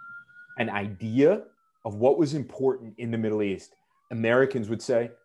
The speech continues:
"That makes sense." They wouldn't be saying, "We have to get out, we have to get out," or "regime change, regime change." It's not a choice between those two things.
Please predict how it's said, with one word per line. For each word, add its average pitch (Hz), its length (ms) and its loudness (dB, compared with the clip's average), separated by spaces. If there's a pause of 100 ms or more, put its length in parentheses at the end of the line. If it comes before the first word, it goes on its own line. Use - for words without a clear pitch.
(1300)
"That 247 180 2
makes 190 240 -6
sense." - 460 -14 (680)
They 143 100 4
wouldn't 220 240 4
be 226 100 -2
saying, 247 200 2
"We 127 120 2
have 131 180 2
to 123 60 -4
get 117 180 2
out, 113 360 2
we 107 100 -10
have 120 120 -4
to 107 80 -16
get 107 120 -2
out," 101 360 0 (220)
or 110 220 4
"regime 117 500 -2
change, 117 260 -6
regime 107 320 -6
change." 107 240 -6
It's - 220 -10
not 247 160 -6
a - 20 -6
choice - 320 -8
between 104 320 -12
those 87 200 -12
two - 120 -20
things. - 320 -20